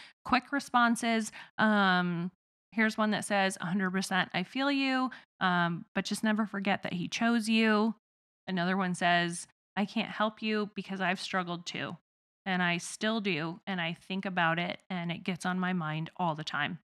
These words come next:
Um, another one says, "I'm still trying to maneuver through these feelings."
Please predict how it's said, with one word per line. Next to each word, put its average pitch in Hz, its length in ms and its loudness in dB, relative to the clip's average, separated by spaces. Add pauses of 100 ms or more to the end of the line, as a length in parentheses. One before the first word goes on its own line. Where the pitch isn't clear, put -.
(460)
Um, 175 400 2
another 190 300 0
one 202 220 2
says, 202 480 4
"I'm 185 220 0
still 180 360 0
trying 170 480 -2
to 190 240 0
maneuver 175 560 -2
through 165 300 -8
these 160 260 -6
feelings." 262 720 0